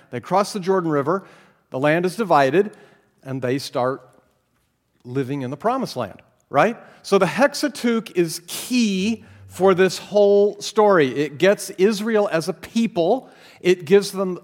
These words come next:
the constitution as a nation, which is the Mosaic covenant, right? Gives them their land, they've got seed,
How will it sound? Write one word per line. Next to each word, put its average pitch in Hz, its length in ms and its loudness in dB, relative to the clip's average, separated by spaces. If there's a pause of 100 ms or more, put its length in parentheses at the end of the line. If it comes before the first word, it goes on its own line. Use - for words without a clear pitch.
the 143 140 -4
constitution 202 1300 -4
as 147 180 -4
a 190 60 -2
nation, 196 760 -2 (600)
which 139 220 -4
is 170 340 -2 (1300)
the 135 80 -10
Mosaic 147 400 -2
covenant, 156 420 -2 (680)
right? 185 280 -2 (580)
Gives 147 200 0
them 196 120 2
their 226 100 2
land, 214 500 2 (300)
they've 147 140 -6
got 214 260 0
seed, 262 640 0